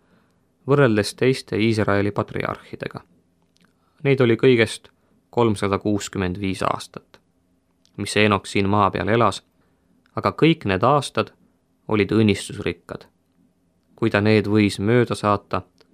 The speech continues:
alalises osaduses Jumalaga. Tema elupäevade lõppedes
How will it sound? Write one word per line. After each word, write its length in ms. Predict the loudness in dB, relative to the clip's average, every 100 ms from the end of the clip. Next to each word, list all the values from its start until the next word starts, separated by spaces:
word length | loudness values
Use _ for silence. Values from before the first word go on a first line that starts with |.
| -6
alalises 640 | -2 2 2 0 -2 -4
osaduses 640 | -4 -2 -2 -2 -6 -6 -6
Jumalaga. 520 | -4 -2 -4 -8 -16 -20 _ _ _ _ _ _ _ _ _ _ _ _ _ _
Tema 260 | -2 2 4
elupäevade 520 | 6 4 4 2 2
lõppedes 560 | 0 0 0 2 0